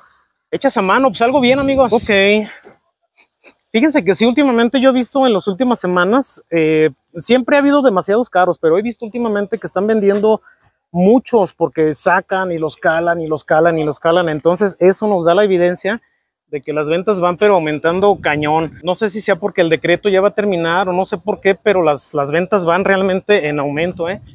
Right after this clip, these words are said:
Pues ahí está, mira, aquí tenemos una C R V modelo dos mil dieciséis.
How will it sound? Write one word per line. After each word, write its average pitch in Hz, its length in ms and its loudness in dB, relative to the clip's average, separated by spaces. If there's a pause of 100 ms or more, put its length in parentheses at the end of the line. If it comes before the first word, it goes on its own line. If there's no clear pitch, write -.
(560)
Pues 135 180 -8
ahí 170 100 2
está, 175 200 -4
mira, 180 160 2
aquí 170 140 -6
tenemos 185 320 -4
una 185 160 -2
C 185 160 -2
R 180 240 2
V 170 360 -2 (520)
modelo 160 340 0
dos 151 180 -2
mil 175 160 -4
dieciséis. 196 960 -2